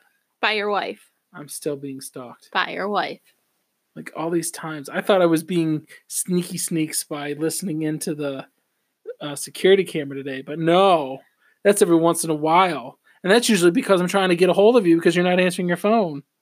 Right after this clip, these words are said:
Speaker 1: Okay.
Speaker 2: Yeah.
Speaker 1: I've, I've done it twice. Twice.
Speaker 2: This is exactly what a stalker says when they've been caught.
Speaker 1: I can tell you exactly the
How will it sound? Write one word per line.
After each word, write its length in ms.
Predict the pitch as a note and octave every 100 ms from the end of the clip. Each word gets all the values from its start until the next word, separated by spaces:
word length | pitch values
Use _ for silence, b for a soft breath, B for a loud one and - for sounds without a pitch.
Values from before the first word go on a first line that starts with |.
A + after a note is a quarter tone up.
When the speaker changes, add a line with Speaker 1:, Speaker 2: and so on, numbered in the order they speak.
| _ _
Speaker 1:
Okay. 340 | A#3 A#3 B3+ D#4+ _ _ _ _ _ _
Speaker 2:
Yeah. 340 | G3 F#3+ D#3 - _ _ _ _ _ _ _
Speaker 1:
I've, 400 | B3 E4 G4 F4+ - -
I've 200 | A3+ C4+
done 180 | C4+ D4+
it 120 | C#4
twice. 600 | - - G3 - - - _ _ _ _ _ _ _ _ -
Twice. 560 | A#3 D#3+ - - - _ _ _ _ _ _ _ _ _ _ _ _ _ _
Speaker 2:
This 180 | F3+ D3
is 80 | C#3
exactly 460 | C#3 C#3+ C#3+ -
what 100 | D3+
a 40 | D3
stalker 400 | - C#3+ - C#3
says 240 | - B2+
when 80 | C#3+
they've 140 | B2 B2+
been 140 | B2+
caught. 200 | - -
Speaker 1:
I 120 | F#4+
can 180 | G#4+ A#4+
tell 260 | G#4 A4 A4+
you 240 | A4 G#4 -
exactly 500 | E4 C#4 E4+ E4+ F#4+
the 120 | F4